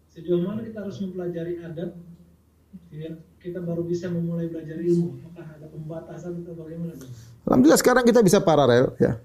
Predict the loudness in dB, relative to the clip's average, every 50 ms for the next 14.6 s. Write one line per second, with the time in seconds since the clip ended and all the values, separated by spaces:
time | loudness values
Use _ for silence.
0 | _ _ -4 2 4 4 4 6 4 4 6 6 6 4 2 0 -2 -10 _ _
1 | _ _ 4 6 8 8 8 8 8 8 8 6 6 6 6 8 8 8 8 6
2 | 4 0 -4 -8 -4 0 4 4 6 6 6 6 6 6 4 6 6 6 4 4
3 | 2 -2 -10 -20 -20 _ _ _ _ 0 4 6 6 6 6 4 4 2 2 2
4 | 4 4 6 6 6 6 6 4 4 2 2 2 4 4 2 2 0 0 2 4
5 | 4 4 6 4 4 4 6 6 6 6 6 4 2 2 2 4 4 6 4 4
6 | 2 0 -2 -12 _ _ _ _ _ _ _ _ _ _ 0 0 0 0 -2 -8
7 | -16 _ _ _ 0 4 6 8 8 8 8 8 6 6 6 6 6 6 6 4
8 | 4 4 4 4 6 8 8 8 8 8 8 8 6 6 4 4 4 6 6 6
9 | 6 4 4 4 6 6 8 8 8 8 6 8 8 6 8 8 8 8 8 8
10 | 8 8 8 8 8 8 8 6 6 8 8 6 6 8 6 6 6 6 6 6
11 | 6 6 6 6 6 6 4 4 0 -4 -10 _ _ _ _ _ _ _ _ _
12 | 2 4 4 4 4 6 6 6 6 6 6 6 4 4 2 0 2 4 4 6
13 | 6 6 6 6 6 6 6 8 8 8 8 6 6 6 6 4 4 4 6 6
14 | 6 6 6 6 6 6 6 6 4 2 -6